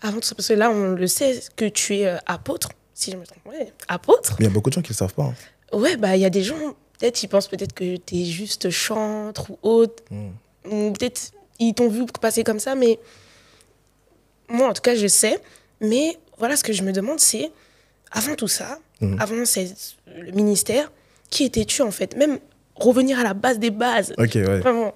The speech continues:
Speaker 1: depuis que t'es petit. <laughs>
Speaker 2: Ouais, je vois. Bah, je sais que le, bah, le compte, là, YouTube, où on fait, euh, donc, euh, cette émission,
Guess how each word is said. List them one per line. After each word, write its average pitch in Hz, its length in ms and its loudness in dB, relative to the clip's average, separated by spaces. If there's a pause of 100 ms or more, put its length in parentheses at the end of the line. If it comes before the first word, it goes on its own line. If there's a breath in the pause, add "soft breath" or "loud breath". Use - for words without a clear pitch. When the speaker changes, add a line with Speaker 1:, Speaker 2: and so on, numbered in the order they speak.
(200)
Speaker 1:
depuis 220 260 0
que - 100 -14
t'es 220 120 -4
petit. - 460 -6
<laughs> - 380 -8
Speaker 2:
Ouais, 101 120 4
je 92 100 0
vois. 92 120 -4 (380 loud breath)
Bah, 110 100 2
je - 60 2
sais 175 120 2
que 104 360 2 (300)
le, 95 440 2
bah, 95 120 0
le 95 120 2
compte, 120 280 4
là, 113 80 6
YouTube, 98 380 0
où - 40 0
on 90 80 0
fait, 98 240 -4
euh, 87 180 0
donc, 85 280 -8
euh, 87 180 -4 (180)
cette - 220 -8
émission, 95 440 4